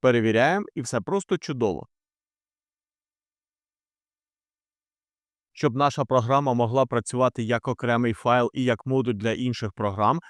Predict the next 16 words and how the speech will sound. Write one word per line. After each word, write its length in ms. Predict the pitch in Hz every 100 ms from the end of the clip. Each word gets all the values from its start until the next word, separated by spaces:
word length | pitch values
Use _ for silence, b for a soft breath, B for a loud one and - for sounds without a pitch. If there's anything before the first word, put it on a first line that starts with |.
| B
треба 280 | - 135 123
використати 640 | 110 117 151 147 190 180 190
особливу 640 | 131 - 117 107 110 135
перевірку. 680 | 139 135 131 123 - - _ _ _ _ _ _ _ _ _ _ _ _ _ _ _
Це 160 | 135 127
означає, 560 | 120 127 - 196 196
якщо 260 | 123 - 139
цей 180 | 135 123
файл 300 | 139 135 117
запускають 600 | 117 127 - 131 120 117
напряму, 480 | 107 117 120 190 220
тоді 240 | 135 120
виконуємо 640 | 131 131 135 123 113 110 101
код 260 | - 107 -
всередині 560 | - 110 107 113 143
блоку. 380 | 139 170 147